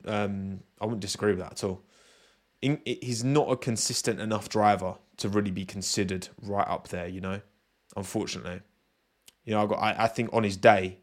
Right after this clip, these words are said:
you know, look at Monaco. Monaco earlier this year, stonking drive around arguably the most challenging track in F one, but he's not, he's not at the races often enough, Esteban. You know, sad to say.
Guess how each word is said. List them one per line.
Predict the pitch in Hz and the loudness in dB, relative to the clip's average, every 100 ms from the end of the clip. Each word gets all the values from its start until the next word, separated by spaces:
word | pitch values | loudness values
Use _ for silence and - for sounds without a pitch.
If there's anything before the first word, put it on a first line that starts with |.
| _ | _
you | 107 | -6
know, | 101 95 | -4 -4
look | 101 107 | -4 -4
at | 101 | -2
Monaco. | 110 104 92 95 95 - _ - - _ _ _ | 0 0 0 -4 -6 -12 _ -20 -20 _ _ _
Monaco | 117 113 101 104 | 2 4 6 8
earlier | 101 95 | 8 6
this | 101 101 - | 0 -2 0
year, | 95 92 - _ _ _ - | 0 -2 -10 _ _ _ -12
stonking | - - - 131 127 117 110 95 | -8 -6 4 6 6 2 -2 -4
drive | 92 87 87 - | -4 -6 -6 -4
around | 107 104 101 101 - 110 | -2 0 -2 -4 -6 4
arguably | 110 101 98 101 | 4 4 -2 -2
the | 110 | 0
most | 104 98 - | 0 -2 -2
challenging | 104 95 92 95 | -2 -2 -4 -6
track | 101 95 | -4 -4
in | 101 | -6
F | 92 104 | -8 -6
one, | 95 | -6
but | 92 90 - _ - - - - - | -6 -8 -8 _ -20 -20 -20 -18 -6
he's | 107 | 2
not, | 131 139 - - - | 8 8 6 -6 -2
he's | 117 | 0
not | 123 156 - | 6 6 6
at | |
the | 127 | 8
races | 135 139 135 127 | 8 8 6 4
often | 131 113 | 4 2
enough, | 107 127 127 95 | 4 4 4 0
Esteban. | - 87 90 - - _ _ _ _ | -6 -6 -8 -10 -18 _ _ _ _
You | - | -6
know, | 107 113 117 - | -4 -4 -8 -10
sad | - 135 123 | 6 8 8
to | 104 | 4
say. | - 110 92 | 2 2 0